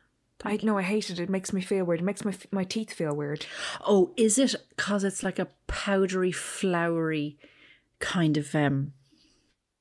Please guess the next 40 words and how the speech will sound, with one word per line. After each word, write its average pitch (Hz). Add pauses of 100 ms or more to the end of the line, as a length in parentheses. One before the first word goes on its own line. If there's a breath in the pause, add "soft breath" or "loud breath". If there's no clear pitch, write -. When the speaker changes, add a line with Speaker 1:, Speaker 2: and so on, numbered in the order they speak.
(560 loud breath)
Speaker 2:
oh, 254
I'm 202
gonna 214
go 202
there. 185
It's -
like 190
that, 185
um, 175
you 185
know, 190
that 185
it's 208
equivalent 214
to -
the 196
feeling 190
of 175
flour 208
on 185
each 185
hand 185
and 160
rubbing 170
the 139
hands 160
together. 175
Oh. 226
Speaker 1:
Oh, 196
yeah. 208
It's, 226
uh, -
yes, 247
it's 196
gritty. -
It's 233
got 247
that 233
gritty, 277
um, 214